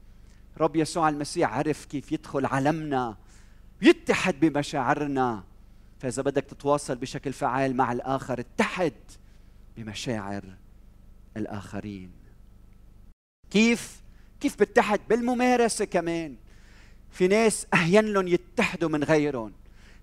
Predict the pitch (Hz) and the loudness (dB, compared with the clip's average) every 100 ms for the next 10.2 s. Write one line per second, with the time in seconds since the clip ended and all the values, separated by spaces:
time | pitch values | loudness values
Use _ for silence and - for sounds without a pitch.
0 | - 147 175 - 165 151 175 175 160 180 | -4 0 0 0 0 4 6 6 2 -2
1 | 185 - 156 170 190 185 165 175 147 139 | -4 -4 2 6 6 4 0 -4 0 0
2 | 147 147 135 185 - 240 - - 175 151 | 0 -2 -6 -10 -8 -4 -4 -4 -4 -4
3 | 160 175 - - 220 - - - - - | -4 -8 -8 -10 -8 -6 -10 -14 -18 -20
4 | - - - 175 294 254 - 240 214 185 | -20 -18 -6 0 2 2 2 2 4 4
5 | 180 170 156 180 190 156 190 165 170 143 | 4 2 4 6 6 6 4 4 2 4
6 | 156 156 160 165 156 135 - - - - | 4 4 6 6 4 -2 -8 -20 -20 -20
7 | - - - - 101 143 160 - 147 170 | -20 -20 -20 -16 2 2 2 -2 -6 -6
8 | - 160 - 143 156 156 147 143 135 - | -4 -4 -2 2 4 6 6 2 -4 -6
9 | - - - 156 143 135 131 - 147 135 | -8 -8 -6 0 2 2 0 2 0 0
10 | 110 98 | -6 -10